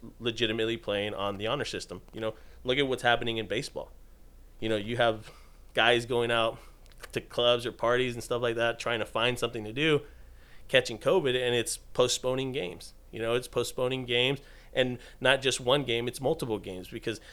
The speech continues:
you figure one team gets it, they're supposed to face five, six different teams that week. That's five games now that have been postponed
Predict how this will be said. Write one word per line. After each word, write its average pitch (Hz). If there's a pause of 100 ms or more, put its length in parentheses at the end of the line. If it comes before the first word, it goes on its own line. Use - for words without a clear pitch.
(140)
you 127
figure 135
one 131
team 131
gets 135
it, 107 (540)
they're 127
supposed 131
to 127
face 127 (500)
five, 135
six -
different 135
teams 139
that 113
week. 175
That's - (200)
five 143
games 143
now 107
that 104
have 107
been 110
postponed -